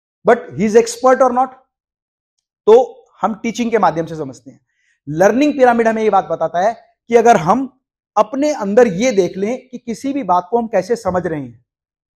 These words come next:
तो शायद हम उसकी रिटेंशन ज्यादा कर सकते हैं। और जितनी ज्यादा रिटेंशन होगी, उतनी ज्यादा आपकी काबिलियत बढ़ेगी,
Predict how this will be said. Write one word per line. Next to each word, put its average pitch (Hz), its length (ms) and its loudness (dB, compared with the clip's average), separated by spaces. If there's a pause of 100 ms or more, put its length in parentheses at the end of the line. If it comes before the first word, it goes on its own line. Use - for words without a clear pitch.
(1120)
तो 208 80 0
शायद 208 340 0
हम 208 120 -6
उसकी 214 220 -6
रिटेंशन 180 460 -8
ज्यादा 151 260 -2
कर 135 120 -14
सकते - 320 -20
हैं। - 40 -20 (640)
और 202 160 0
जितनी 208 320 -6
ज्यादा 202 240 4
रिटेंशन 196 480 -2
होगी, 156 600 -10 (180)
उतनी 233 320 -2
ज्यादा 180 260 4
आपकी 175 520 -4
काबिलियत 196 580 2
बढ़ेगी, 147 560 -4